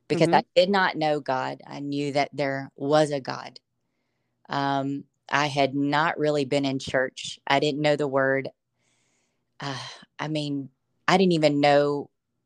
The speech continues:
Speaker 1: what the covenant was for the rainbow. I didn't know what that meant. I just learned it a couple of months ago when I started, like, when I was in his tangible presence. And he just made me so hungry to want to learn his heart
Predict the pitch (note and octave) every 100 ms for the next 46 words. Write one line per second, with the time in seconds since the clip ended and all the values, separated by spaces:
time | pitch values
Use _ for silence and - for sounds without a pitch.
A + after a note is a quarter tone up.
0 | _ - D#3 - D#3 - E3 D#3 C#3 -
1 | C#3 C3 B2+ - C3+ C3 C#3 F3 F3+ -
2 | - - C#3 C#3+ C3+ C#3+ C#3 C3 B2+ -
3 | C#3 B2+ - - - - C#3+ C#3 E3 -
4 | D3+ D3+ C3+ C3 - C#3 C3+ C3 D3+ D#3
5 | C3+ C3 B2+ C3 B2+ - C#3 C3 B2+ -
6 | - - _ - C#3 D3 C3+ C3+ - _
7 | _ _ _ - D3 C3+ D3 C#3+ C#3 C3+
8 | _ _ - D#3+ C#3 - - D3+ C#3+ C3
9 | B2 - C#3 C3 B2+ - - - - _
10 | - - _ - D3 B2+ D#3+ C#3+ C#3 D3+
11 | D3+ C#3 C3+ E3 D#3+ D3+ D#3+ C#3+ C3 C3+
12 | C3+ C3 C3+ - C3+ C3 C#3 C3 A#2+ -
13 | C3 B2+